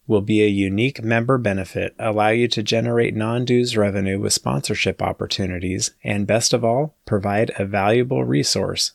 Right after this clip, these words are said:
to your community. Please visit app my community dot com slash chamber chat now to receive ten percent off your first year of an App My Community mobile app.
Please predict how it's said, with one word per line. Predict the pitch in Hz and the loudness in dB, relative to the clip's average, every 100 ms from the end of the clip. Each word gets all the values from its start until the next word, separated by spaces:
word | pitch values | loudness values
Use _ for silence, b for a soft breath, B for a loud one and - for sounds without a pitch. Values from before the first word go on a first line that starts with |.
| - | -6
to | - | -2
your | 101 101 | 0 0
community. | 101 113 107 98 95 92 - b b b b _ | -2 -2 0 0 -2 -6 -8 b b b b _
Please | - 127 123 | -4 0 0
visit | 117 120 131 147 - | 2 2 4 0 0
app | - 113 - | 0 0 0
my | 120 120 | -4 -6
community | - 113 110 110 123 | -2 0 0 0 0
dot | 113 101 - - | 0 0 -2 -4
com | - 101 95 98 | -4 -2 -4 -4
slash | - 104 95 92 - | -2 0 0 -2 -4
chamber | 143 151 120 | -2 0 -2
chat | - 101 98 | -2 -2 -2
now | 123 131 104 95 - _ | -2 -2 -2 -4 -8 _
to | - | -2
receive | 104 101 - 104 98 | 0 2 2 0 0
ten | - 123 | -4 -4
percent | 131 135 156 143 | -2 -2 0 -2
off | 104 98 - 98 | -4 -6 -6 -6
your | 98 | -6
first | - 104 123 - 110 | -4 -2 0 -2 0
year | 104 101 - | 0 0 -2
of | 104 101 | -4 -4
an | 98 - | -8 -8
App | 104 113 - - | -6 -6 -6 -6
My | 120 120 | -4 -2
Community | - 113 101 95 98 | -2 -2 -2 -2 -2
mobile | 95 95 90 98 92 | -2 -4 -4 -4 -4
app. | 85 - | -6 -8